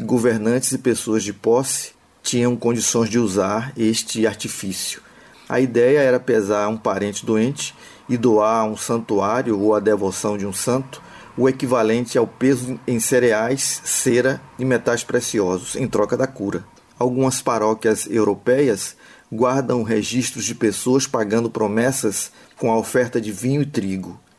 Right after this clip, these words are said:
Essa tradição já existia na Antiguidade Tardia. Sabe-se que um rei da Galícia remeteu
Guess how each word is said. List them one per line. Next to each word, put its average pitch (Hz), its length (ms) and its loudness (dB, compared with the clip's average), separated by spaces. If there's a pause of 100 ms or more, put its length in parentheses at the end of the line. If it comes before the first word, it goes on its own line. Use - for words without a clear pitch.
Essa 175 260 -2
tradição 147 600 0
já 131 140 4
existia 135 440 0
na 135 120 2
Antiguidade 120 480 -2
Tardia. 95 640 -4 (320)
Sabe-se 127 440 -2
que 147 140 -2
um 131 80 2
rei 110 240 0
da 104 160 2
Galícia 101 640 0 (440)
remeteu 117 640 2